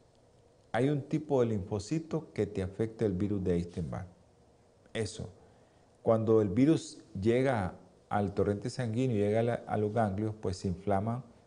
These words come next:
por la reacción que produce el cuerpo. El virus,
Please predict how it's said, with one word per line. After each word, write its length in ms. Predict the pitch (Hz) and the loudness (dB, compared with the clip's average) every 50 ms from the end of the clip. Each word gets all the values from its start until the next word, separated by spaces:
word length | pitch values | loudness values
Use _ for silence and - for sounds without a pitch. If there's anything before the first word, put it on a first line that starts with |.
| _ _ _ - | _ _ _ -6
por 160 | 95 95 92 | -4 -2 0
la 100 | 95 95 | 0 0
reacción 600 | 92 95 95 90 85 85 - - 101 107 110 113 | 2 2 2 0 0 -2 -4 -2 -2 -2 -2 -2
que 120 | 110 - | -4 -4
produce 440 | 98 95 - - 87 87 87 - - | -6 -4 -4 -6 -4 -4 -4 -2 -2
el 80 | 107 - | -2 -2
cuerpo. 500 | - - 120 110 - - - - 95 - - - - - - - - - - - - - - - | 2 2 2 2 0 -4 -8 -10 -10 -10 -12 -20 -20 -20 -20 -20 -20 -20 -20 -20 -20 -14 -6 -2
El 160 | 113 98 90 | -2 0 0
virus, 640 | 82 85 110 123 131 120 110 95 90 - - - | 0 2 2 4 4 4 4 2 0 -4 -8 -16